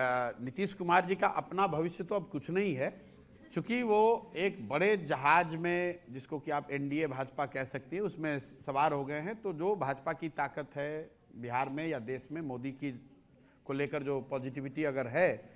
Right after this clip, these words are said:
तो उन सब का फ़ायदा अब नेचुरली उनके उम्मीदवारों को मिलेगा, लेकिन वो फ़ायदा विधानसभा में नहीं होगा। तो अभी मैं देखता हूँ कि विधान, लोकसभा में उस, इस निर्णय का उनको फ़ायदा होगा, लेकिन उसके बाद कहानी ख़त्म है।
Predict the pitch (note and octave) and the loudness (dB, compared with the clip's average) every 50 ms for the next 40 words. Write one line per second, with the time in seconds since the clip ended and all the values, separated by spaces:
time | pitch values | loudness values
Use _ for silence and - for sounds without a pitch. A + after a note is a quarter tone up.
0 | - - - - - - F#3+ G3+ A3 A#3+ A#3+ G#3+ - A#3+ A#3 A#3 A#3 A3 G3 G3 | -20 -20 -20 -14 -6 -4 -2 -2 0 -2 -2 0 0 0 0 0 0 -2 -2 0
1 | F#3+ F#3+ G3+ G3+ G#3 G3+ G3 F3+ F3+ F3+ E3+ - G3 F#3+ G#3 A#3 A3+ F#3+ F3 D#3+ | 0 -2 0 0 0 -2 -2 -2 -2 -4 -4 -4 -4 -6 -6 -4 -6 -6 -6 -4
2 | - G#3 A#3 - - - D#3+ D#3 D3+ C#3+ D#3 D3+ D#3 F3 F#3+ F3+ F#3 C4 D4 D4+ | -2 -2 -2 -2 -2 -6 -4 -4 -2 2 2 2 2 2 0 -2 -4 -6 -8 -8
3 | - - - A#2+ C3+ D3+ E3 F3+ F3+ A3+ - - - - - - - - - - | -10 -12 -8 -4 0 2 2 2 2 0 -2 -4 -8 -20 -20 -20 -20 -20 -14 -8
4 | A#2+ C#3 F3 G#3 G3+ - C#4+ B3+ E3+ C3 - - - - B2+ E3+ G#3+ - - F3 | 0 2 4 4 4 2 -2 -2 -2 -4 -8 -12 -14 -6 -2 0 0 2 4 4
5 | E3 E3+ E3+ G#3+ B3 G#3+ E3 C3 B2+ D3 D#3 D3 - E3+ F3 G#3+ A#3 A3+ G#3 G#3 | 4 4 4 2 2 2 0 -2 0 -2 -2 -2 0 2 4 4 4 2 0 -4
6 | A#2+ - - - - A#2 C3 D#3 F#3+ G#3 F#3 D#3 C#3+ C3 B2+ E3 A3 - - - | -6 -8 -12 -14 -10 -6 -2 -2 0 0 0 0 -2 -2 -4 -6 -6 -8 -12 -20
7 | - - - _ _ _ _ _ - F3+ F3+ - D#3+ F3 F#3 B3 C4+ C4 A3 G3+ | -20 -20 -20 _ _ _ _ _ -6 -4 0 2 2 4 4 4 0 0 0 0
8 | G3+ G3 E3 F3+ F3 F3+ - F#3+ F3 F#3 A3 A#3 A3 A#3+ F3 D3+ D#3 D#3+ E3 E3 | -2 0 0 -2 -4 -2 -2 -2 -2 -2 -2 -6 -8 -6 -4 -2 -2 -2 -4 -4
9 | - - C#3 D3+ D#3+ D#3 - D3 D3+ E3 F#3 F#3+ F3+ E3 D3 - - - - D3+ | -6 -6 -4 -2 -2 -2 -2 0 0 0 2 0 -2 -4 -4 -8 -12 -14 -10 -10
10 | C#3+ - - D3+ D3 D3+ D#3 D#3 F3 F3 E3+ F3 F3+ F#3 E3 C#3+ C#3 B2+ C#3+ C3+ | -10 -8 -6 -4 -4 -2 -2 0 -2 -2 -2 -2 -2 -2 -2 -4 -6 -8 -8 -8
11 | - C3 A#2 A#2 B2 D3+ E3+ D#3+ F3 F3+ F3 A3 B3 - - - _ _ _ - | -6 -6 -6 -4 -2 0 0 0 0 -2 -2 -4 -6 -6 -10 -20 _ _ _ -10
12 | A#2 C3+ C3 G#3 G3+ F#3+ F3 F#3+ - D#3+ D3 D#3 F3+ G#3 G#3+ - - - - - | -8 -6 -4 -4 -2 -4 -4 -4 -6 -4 0 0 0 0 0 -4 -10 -20 -14 -10
13 | - C3 B2+ C3 D3+ E3+ E3 - A2+ - G#2+ F#2 E2+ - | -8 -6 -6 -6 -6 -6 -8 -10 -12 -12 -12 -14 -14 -16